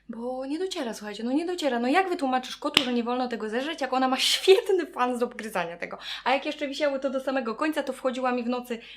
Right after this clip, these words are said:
e, pod łóżko i podłóż-, z podłóżka to wyciągała,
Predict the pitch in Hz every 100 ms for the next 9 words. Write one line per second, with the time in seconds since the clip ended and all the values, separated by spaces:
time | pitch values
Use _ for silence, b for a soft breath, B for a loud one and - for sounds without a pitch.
0 | B 226 226 220 285 269 285 - 370 392
1 | - _ _ 294 294 294 - - 311 294
2 | 285 - - 311 285 - 240 220 226 214
3 | 208 247